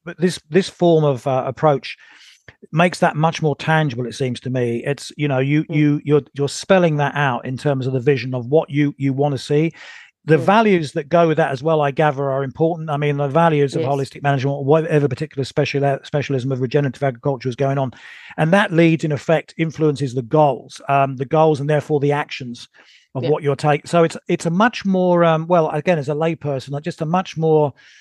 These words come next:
Speaker 1: uh, determinist, you know, sort of structured
Speaker 2: It's very
Speaker 1: process.
Speaker 2: intentional. It's very intentional.
Speaker 1: Right, right, intentional, right.
Speaker 2: Yeah, it's a very intentional management process.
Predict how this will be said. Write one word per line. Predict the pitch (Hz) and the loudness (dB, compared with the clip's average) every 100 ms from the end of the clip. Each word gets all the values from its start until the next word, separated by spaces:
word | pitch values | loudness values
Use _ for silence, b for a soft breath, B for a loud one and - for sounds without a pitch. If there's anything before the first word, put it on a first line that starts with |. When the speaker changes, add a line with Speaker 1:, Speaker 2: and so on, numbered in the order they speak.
| b b - | b b -2
Speaker 1:
uh, | 139 135 | 0 0
determinist, | 127 151 - 190 208 175 131 - - - | -2 -2 2 4 4 2 -4 -8 -18 -14
you | - | -6
know, | 147 135 | -2 -2
sort | 127 165 156 | -2 2 2
of | 143 | 2
structured | - - 190 185 - 151 | -4 0 0 0 -4 -4
Speaker 2:
It's | 139 | -2
very | - 294 349 | 4 4 4
Speaker 1:
process. | 269 | 2
Speaker 2:
intentional. | 233 214 208 196 147 131 _ | 2 0 0 -2 -4 -8 _
It's | 214 202 | -8 2
very | 254 262 | 6 6
intentional. | 226 185 156 147 | 4 2 2 2
Speaker 1:
Right, | 143 127 | 2 0
right, | 139 139 | 0 0
intentional, | 123 131 135 120 120 | 0 -4 -4 -6 -10
right. | 120 113 - _ _ - | -10 -10 -12 _ _ -2
Speaker 2:
Yeah, | 185 160 _ - | -2 -2 _ -6
it's | 170 - | -4 -2
a | |
very | 196 226 226 | 2 4 4
intentional | 190 175 165 - 160 147 147 139 156 | 0 -2 -4 -4 -6 -6 -8 -10 -8
management | 147 147 147 147 - | -8 -8 -10 -16 -12
process. | 139 123 - - - | -12 -12 -16 -20 -20